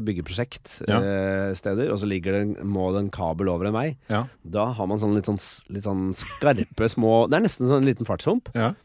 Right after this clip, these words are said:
Speaker 1: Sykt irriterende å kjøre over.
Speaker 2: <laughs> Ja, ja.
Speaker 1: Legge ut en, en strømkabel tvers over veien, og så bare legge to sånne oppå,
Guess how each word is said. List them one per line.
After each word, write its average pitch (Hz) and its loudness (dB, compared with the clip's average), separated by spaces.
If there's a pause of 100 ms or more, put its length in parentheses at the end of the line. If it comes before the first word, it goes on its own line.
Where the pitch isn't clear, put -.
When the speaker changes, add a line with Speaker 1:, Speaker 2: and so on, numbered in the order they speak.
Speaker 1:
Sykt 143 2
irriterende 120 2
å 113 0
kjøre 87 0
over. 156 2
Speaker 2:
<laughs> 143 6
Ja, 117 4
ja. 160 -2 (460)
Speaker 1:
Legge 131 4
ut 101 0
en, 127 4
en 123 2
strømkabel 98 0
tvers 98 -4
over 104 -2
veien, 131 0
og - -4
så 131 -4
bare 131 0
legge 101 -4
to 101 -6
sånne 98 -4
oppå, 143 -4